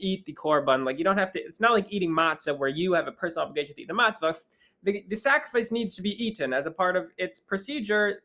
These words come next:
you know, as a part, it needs to be slaughtered, it needs to be brought on the altar, and it needs to be eaten. So then,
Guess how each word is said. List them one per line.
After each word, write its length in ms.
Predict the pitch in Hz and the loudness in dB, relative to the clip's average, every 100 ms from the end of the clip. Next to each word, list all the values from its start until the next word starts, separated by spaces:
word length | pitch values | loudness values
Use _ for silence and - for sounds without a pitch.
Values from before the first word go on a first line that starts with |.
| - | -8
you 100 | 196 | -2
know, 160 | 175 | 0
as 80 | 175 | 0
a 40 | 180 | -2
part, 200 | 185 - | -4 -4
it 80 | 160 | -4
needs 200 | 170 - | -6 -8
to 40 | |
be 80 | 156 | -12
slaughtered, 480 | - 190 214 208 185 | -2 4 4 4 0
it 40 | |
needs 100 | 156 | -4
to 60 | 160 | -4
be 60 | |
brought 220 | 147 151 | 0 0
on 100 | 147 | 0
the 40 | 151 | 0
altar, 320 | 214 233 208 | 0 0 0
and 80 | 180 | 0
it 60 | |
needs 140 | 196 190 | -2 -4
to 40 | |
be 180 | 175 175 | -8 -6
eaten. 300 | 190 - 98 _ _ | -8 -8 -12 _ _
So 140 | - 196 | -6 2
then, 280 | 254 226 | 2 2